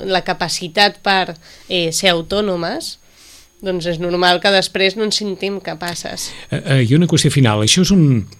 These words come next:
Speaker 2: això és un fet generacional o la gent jove també comparteix a vegades una manera de veure la vida i les coses que diries que, que, que això,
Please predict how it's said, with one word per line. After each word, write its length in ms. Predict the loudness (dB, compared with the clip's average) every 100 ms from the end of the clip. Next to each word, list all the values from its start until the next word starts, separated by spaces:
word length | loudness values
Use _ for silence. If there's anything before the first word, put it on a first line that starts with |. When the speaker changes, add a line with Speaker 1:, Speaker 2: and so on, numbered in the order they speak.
| -4
Speaker 2:
això 120 | 0 2
és 60 |
un 80 | 4
fet 160 | 4 4
generacional 760 | 4 4 2 2 2 0 -4 -8 _ -2
o 180 | 0
la 140 | 2 4
gent 180 | 6 6
jove 260 | 4 2
també 600 | 2 2 2 0 0 -4 -12 -20 _ _ _ _ _ -20 -20 -20 -16 -4
comparteix 520 | 0 2 4 4 4
a 40 | 4
vegades 380 | 4 2 2
una 180 | 2 2
manera 340 | 0 0 0 2
de 100 | 2
veure 220 | 2 2
la 100 | 0
vida 220 | 0 0
i 60 | 0
les 220 | 0 -2
coses 400 | 2 2 4 0 2
que 140 | 2
diries 500 | 4 4 4 2 0
que, 280 | 0 -2 -2
que, 380 | -2 -2 -4 -6
que 80 | -8
això, 240 | -6 -2